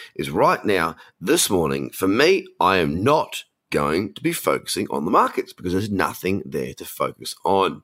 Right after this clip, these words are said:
This afternoon, probably from about, uh,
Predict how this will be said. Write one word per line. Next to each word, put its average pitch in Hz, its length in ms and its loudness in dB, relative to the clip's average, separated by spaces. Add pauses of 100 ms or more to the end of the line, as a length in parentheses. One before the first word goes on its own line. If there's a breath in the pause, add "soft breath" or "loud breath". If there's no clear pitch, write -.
(600 loud breath)
This 117 140 2
afternoon, 139 480 4
probably 139 380 2
from 131 460 4
about, 123 880 4
uh, 76 1600 4